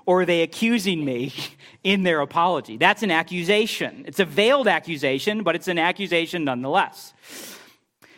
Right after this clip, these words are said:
And neither is it repentance to repent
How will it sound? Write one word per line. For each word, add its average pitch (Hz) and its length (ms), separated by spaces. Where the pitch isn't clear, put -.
And 202 280
neither 311 420
is 214 220
it 247 100
repentance 208 840
to 220 120
repent 208 480